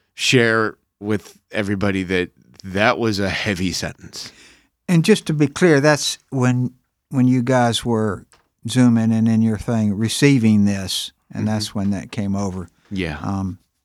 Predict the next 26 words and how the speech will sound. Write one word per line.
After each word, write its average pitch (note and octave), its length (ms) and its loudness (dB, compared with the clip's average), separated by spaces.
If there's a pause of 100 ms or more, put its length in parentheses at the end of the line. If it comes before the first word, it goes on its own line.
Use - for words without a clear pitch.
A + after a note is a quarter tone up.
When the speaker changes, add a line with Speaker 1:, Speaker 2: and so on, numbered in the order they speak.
(760)
Speaker 2:
and, C3+ 240 -2
and E3 160 0
I E3+ 60 2
think B3 300 0
we A#3+ 80 6
have G#3+ 220 4
to - 140 -4
always D#3+ 520 4
realize G#2+ 840 -4
that, - 340 -6 (880)
that A#2+ 80 -2
in A#2+ 220 4
the A#2 100 2
midst C3+ 440 -2
of, - 540 -6 (300)
of - 680 -18 (380)
battle, G2+ 480 -2 (560)
there's A2 240 -8
gonna B2 180 2
be A2 140 0
casualties. F#2 1080 -10 (180)
Speaker 1:
Mm. F2+ 220 -16 (1000)
Speaker 2:
Always A#2 440 2
gonna A2 200 -2
be G2+ 120 -2
casualties. - 840 -10